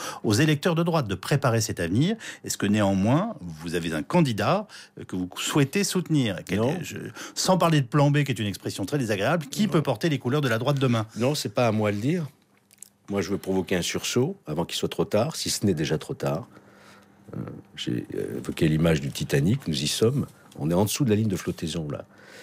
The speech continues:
Speaker 2: Si on ne se redresse pas dans les tout prochains jours, ça sera trop tard.
Speaker 1: Tout prochain jour, c'est quand ? Quelle est la limite que vous
Speaker 2: C'est
Speaker 1: fixez ?
Speaker 2: sans délai, dès aujourd'hui.
Speaker 1: Il faut changer de programme ?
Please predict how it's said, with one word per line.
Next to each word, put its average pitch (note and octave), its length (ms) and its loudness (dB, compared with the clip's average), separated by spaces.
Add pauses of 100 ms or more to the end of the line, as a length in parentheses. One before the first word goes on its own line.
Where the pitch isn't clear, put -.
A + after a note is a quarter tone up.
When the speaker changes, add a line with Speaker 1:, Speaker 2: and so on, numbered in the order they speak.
Speaker 2:
Si - 220 -4
on E2 80 4
ne D2+ 60 0
se - 180 -2
redresse F#2 440 2
pas F#2+ 180 0
dans D2 140 -4
les C2 100 -6 (160)
tout G#3+ 140 2
prochains G#2 340 -2
jours, B2 360 -2 (360)
ça - 100 -12
sera - 200 -2
trop - 160 -4
tard. - 340 -6 (180)
Speaker 1:
Tout C#3+ 120 2
prochain A2 300 2
jour, G#2 220 -2
c'est G#2 140 -2
quand ? D#2+ 300 -4
Quelle F#2 120 2
est F#2+ 60 2
la F#2+ 80 2
limite F#2+ 240 2
que - 80 -4
vous F2+ 80 2
Speaker 2:
C'est E2+ 120 0
Speaker 1:
fixez ? - 100 -2
Speaker 2:
sans A#2 100 4
délai, G2 320 4 (160)
dès A2 220 0
aujourd'hui. F2+ 400 -4 (920)
Speaker 1:
Il C3 60 -8
faut - 100 -2
changer B2 240 2
de A#2+ 60 -6
programme ? A#2+ 320 0